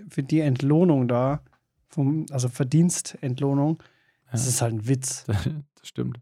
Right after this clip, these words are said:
Speaker 2: Vor allem, weil man einfach für, teilweise für solche, solche Stellen dann halt einfach zwei bis drei Leute anstellen könnte, theoretisch.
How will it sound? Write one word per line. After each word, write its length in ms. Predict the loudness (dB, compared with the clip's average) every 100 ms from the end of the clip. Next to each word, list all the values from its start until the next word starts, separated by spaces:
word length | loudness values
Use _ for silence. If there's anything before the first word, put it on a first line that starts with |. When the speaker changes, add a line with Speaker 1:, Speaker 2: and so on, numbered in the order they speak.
| _ _ _ _
Speaker 2:
Vor 140 | _ -4
allem, 160 | 0 2
weil 120 | 2
man 140 | 2
einfach 340 | 0 -2 -2 -2
für, 420 | -2 0 0 0
teilweise 460 | 2 4 6 4 2
für 160 | 0
solche, 460 | 4 4 4 2 2 -6 _ _ _
solche 300 | 2 4 4
Stellen 300 | 4 4 4
dann 160 | 4 4
halt 140 | 4
einfach 260 | 4 2 0
zwei 240 | 0 2
bis 140 | 2 0
drei 220 | 2 2
Leute 420 | 6 4 6 4
anstellen 480 | 2 0 0 0 0
könnte, 320 | 0 0 0
theoretisch. 720 | -2 -2 0 2 2 2 -2